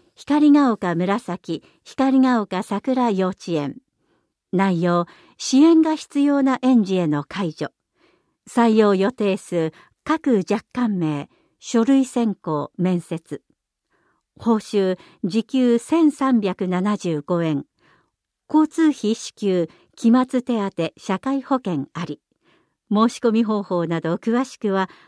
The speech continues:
学務課幼稚園係、電話五九八四の一三四七番へお問い合わせください。公益財団法人練馬区環境まちづくり公社契約社員、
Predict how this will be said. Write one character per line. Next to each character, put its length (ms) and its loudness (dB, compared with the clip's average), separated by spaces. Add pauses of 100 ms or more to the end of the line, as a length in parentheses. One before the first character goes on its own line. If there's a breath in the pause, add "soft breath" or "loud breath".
(120)
学 300 0
務 180 6
課 200 -2
幼 180 2
稚 260 -2
園 240 2
係、 460 -4 (540)
電 260 0
話 180 -2 (280 soft breath)
五 240 4
九 280 0
八 340 -4
四 280 -2
の 260 -4
一 240 -4
三 340 0
四 240 2
七 260 4
番 280 -2
へ 220 -6
お 80 -4
問 260 -6
い 60 -4
合 60 -6
わ 100 -6
せ 160 -10
く 100 -12
だ 140 -10
さ 160 -8
い。 100 -10 (2500)
公 240 6
益 260 4
財 240 2
団 220 2
法 260 0
人 300 2 (280 soft breath)
練 160 2 (120)
馬 160 2
区 200 0
環 260 4
境 300 0
ま 140 0
ち 120 -2
づ 180 0
く 140 0
り 140 0
公 260 0
社 300 -4
契 220 2
約 220 0
社 280 -6
員、 240 2